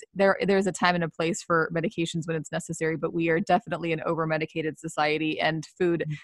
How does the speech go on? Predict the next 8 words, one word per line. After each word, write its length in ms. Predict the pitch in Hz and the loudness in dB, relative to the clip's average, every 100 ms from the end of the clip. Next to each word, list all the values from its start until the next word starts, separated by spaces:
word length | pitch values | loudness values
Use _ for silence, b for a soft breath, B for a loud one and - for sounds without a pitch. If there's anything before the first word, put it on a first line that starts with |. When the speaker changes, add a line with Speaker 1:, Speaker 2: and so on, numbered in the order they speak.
| - | 2
Speaker 1:
absolutely 640 | 170 - 165 175 185 175 165 | 2 2 0 2 4 4 2
is 140 | 170 | 2
medicine. 440 | 165 160 170 160 156 | 2 0 0 -2 0
And 220 | 160 165 | 0 4
that 260 | 185 190 175 | 6 6 4
is 160 | 165 - | -2 -2
a 80 | |
whole, 420 | - 202 196 180 | -2 2 4 2